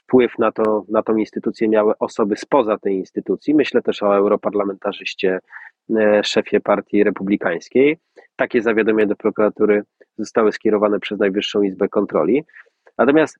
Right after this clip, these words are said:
my w ogóle, jeśli chodzi o podział tych środków, czy z parp-u, czy z N C B R-u, na tak zwane badania i rozwój, czy z Agencji Badań Medycznych, musimy dopracować się jasnych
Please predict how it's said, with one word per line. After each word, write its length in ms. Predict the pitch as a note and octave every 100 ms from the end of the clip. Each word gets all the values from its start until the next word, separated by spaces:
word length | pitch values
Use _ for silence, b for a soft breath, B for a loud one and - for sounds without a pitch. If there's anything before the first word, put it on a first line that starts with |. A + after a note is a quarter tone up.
| -
my 200 | A#2+ C#3
w 100 | D3
ogóle, 260 | D#3+ C#3+
jeśli 240 | A#2+ - A2
chodzi 280 | C#3+ C3
o 80 | A#2+
podział 520 | - C3+ A#2+ F2+ D2+ -
tych 140 | G#2+
środków, 460 | - A#2+ G2+ - - -
czy 120 | A#2+
z 100 | -
parp-u, 520 | - A#2 A2 - - _
czy 240 | - B2 A2+
z 140 | - -
N 160 | A#2+
C 140 | - A2
B 180 | G#2
R-u, 260 | G#2 F#2 D#2 _ B B _ _ _ -
na 160 | A#2+
tak 200 | B2 B2+
zwane 300 | G2+ C#3 C#3
badania 520 | A2 A#2 G2+ B2 C3 A#2+
i 100 | A2
rozwój, 360 | G#2+ E2+ E2 -
czy 160 | A2
z 40 | A2
Agencji 460 | A2 B2 B2 A2+
Badań 320 | G2+ G#2+ G#2
Medycznych, 540 | G2 F#2 E2+ D#2 - G#2
musimy 420 | A#2+ A2 - D3+ B2+
dopracować 720 | B2 - A#2 - B2 B2 -
się 240 | B2+ B2 B B _ A2
jasnych 680 | A2 C3 C3+ - C3+ C#3